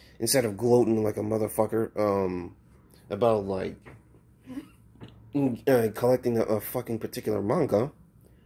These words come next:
um, I may have a way to be able to, uh, fucking get a computer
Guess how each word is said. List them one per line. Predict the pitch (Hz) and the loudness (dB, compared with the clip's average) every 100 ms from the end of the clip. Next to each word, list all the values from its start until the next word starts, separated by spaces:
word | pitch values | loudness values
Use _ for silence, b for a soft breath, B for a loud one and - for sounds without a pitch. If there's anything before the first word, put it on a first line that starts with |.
| b b b - _ | b b b -20 _
um, | 196 226 240 247 | 2 4 4 4
I | 330 | 6
may | 359 427 359 | 6 6 6
have | 294 254 | 4 2
a | |
way | 220 214 202 | 2 4 4
to | 185 | 2
be | 180 | 0
able | 180 165 | 2 4
to, | 151 - - | 2 0 -2
uh, | 147 135 | -2 -2
fucking | 165 147 139 | -2 -2 2
get | 143 | 2
a | 131 | 4
computer | 117 113 - - 147 117 107 104 | 0 -2 -8 -2 2 4 4 2